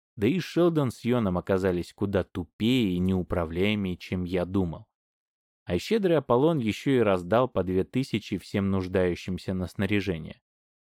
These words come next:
Сорить деньгами он умел. Вопреки моим рекомендациям, просьбам и попыткам донести очевидное, все эти дебилы сразу вкинули очки в силу и выносливость,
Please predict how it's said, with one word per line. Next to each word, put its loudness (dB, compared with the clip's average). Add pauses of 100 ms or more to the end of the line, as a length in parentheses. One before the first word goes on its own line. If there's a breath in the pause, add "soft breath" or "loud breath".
(160)
Сорить 0
деньгами 0
он 0
умел. -2 (880)
Вопреки 0
моим 2
рекомендациям, -2 (120)
просьбам 2 (360)
и 0
попыткам 0
донести 0
очевидное, -2 (360)
все 0
эти -2
дебилы 2
сразу 0
вкинули 0
очки -2
в -16
силу 0
и -2
выносливость, -2